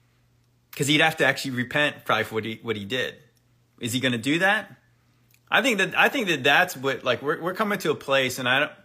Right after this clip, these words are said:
and I, a friend of mine and my brother has mentioned this before. I think there's a lot of us, like, Christians on, on these, these platforms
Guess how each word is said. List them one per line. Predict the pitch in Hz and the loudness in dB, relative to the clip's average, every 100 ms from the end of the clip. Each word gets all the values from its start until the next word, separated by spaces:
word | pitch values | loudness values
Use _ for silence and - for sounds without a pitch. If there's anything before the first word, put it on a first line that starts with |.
| _ _ _ _ | _ _ _ _
and | 131 | 2
I, | 139 165 139 - | 4 4 2 -2
a | 123 | -6
friend | - 156 160 | 0 2 2
of | 160 | 2
mine | 156 151 | 2 2
and | |
my | 131 | 0
brother | 113 131 139 143 143 - - 139 | 0 2 2 0 -2 -12 -10 -6
has | 131 | -4
mentioned | 139 143 151 143 | -2 -2 -2 -4
this | |
before. | - 139 147 139 143 127 - _ _ _ _ _ _ _ _ _ _ - | -6 -8 -4 -2 -2 -6 -18 _ _ _ _ _ _ _ _ _ _ 0
I | 165 | 0
think | 175 190 | 2 0
there's | 147 | 0
a | 131 | 0
lot | 123 139 | 4 4
of | 131 | 4
us, | 131 123 - - - | 2 0 -4 -12 -6
like, | 120 | -4
Christians | - 165 156 143 123 | -2 -2 -2 -4 -4
on, | 127 120 120 113 - _ _ _ _ | -2 0 0 -4 -14 _ _ _ _
on | 127 | -4
these, | 123 120 - _ | -2 -4 -8 _
these | 127 | -10
platforms | - 151 196 208 135 117 113 | -2 4 4 4 -2 -4 -4